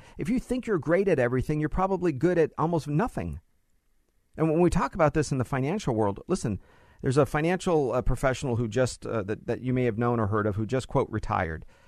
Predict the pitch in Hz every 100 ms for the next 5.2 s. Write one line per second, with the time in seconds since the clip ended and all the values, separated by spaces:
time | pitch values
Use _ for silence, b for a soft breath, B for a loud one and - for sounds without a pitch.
0 | b - 107 - 139 - 139 127 123 -
1 | 120 - 110 104 110 123 120 110 104 120
2 | 117 - 113 98 104 98 - 113 101 117
3 | 117 107 101 90 - - _ _ _ _
4 | _ _ - 117 104 120 117 120 120 117
5 | 107 123